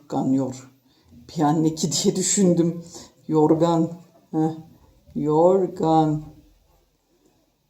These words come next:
Karsua. A, A burada tek başına kalmıyordu. Yanına karı da getirelim. Akar. Su aşağıda bırakabiliyorum.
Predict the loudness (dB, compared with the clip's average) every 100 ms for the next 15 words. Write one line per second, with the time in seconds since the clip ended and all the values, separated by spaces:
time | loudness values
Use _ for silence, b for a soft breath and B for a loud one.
0 | _ _ _ -2 0 0 0 4 6 4
1 | 2 -8 -20 _ _ _ _ _ _ _
2 | 4 6 8 8 8 6 4 2 -14 -4
3 | 0 0 2 2 2 2 -2 -4 -4 -2
4 | -4 2 2 2 0 -2 0 0 0 0
5 | 2 2 -2 -8 -20 _ _ _ _ -2
6 | 0 2 0 -2 -2 2 0 0 -4 -2
7 | -2 -2 -4 -6 -12 -14 -2 2 4 4
8 | 4 4 4 2 -4 -14 -20 -20 -20 _
9 | _ _ _ _ _ -16 -4 -2 2 0
10 | 2 0 0 0 0 0 -2 -2 -4 -4
11 | -4 -4 -2 0 0 2 2 0